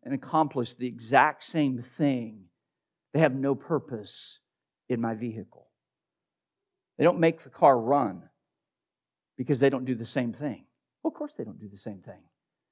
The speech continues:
One is needed to do one thing, and the other is needed to do the other thing, and together they make the car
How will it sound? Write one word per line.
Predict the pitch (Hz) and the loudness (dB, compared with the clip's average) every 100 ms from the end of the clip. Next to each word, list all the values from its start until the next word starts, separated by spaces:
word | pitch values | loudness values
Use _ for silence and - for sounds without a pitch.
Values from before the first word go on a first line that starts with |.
| _ _ _ - | _ _ _ 0
One | 135 185 180 | 6 6 6
is | 147 | 2
needed | 165 170 165 156 | 2 4 2 2
to | |
do | 143 143 | 4 6
one | 160 190 | 8 6
thing, | 151 143 151 | 4 4 4
and | 143 139 | 4 10
the | 156 | 10
other | 185 160 | 10 6
is | 143 131 | 4 4
needed | 151 151 | 2 2
to | 139 135 | -2 0
do | 147 | 0
the | 139 151 | 4 6
other | 185 | 6
thing, | 165 160 156 | 4 0 0
and | 151 139 | -2 -2
together | 139 180 196 170 175 - | 8 12 12 10 4 2
they | 147 170 190 | 8 10 10
make | 156 151 165 165 160 | 8 8 8 6 -2
the | |
car | 135 156 147 143 143 | 0 8 12 12 10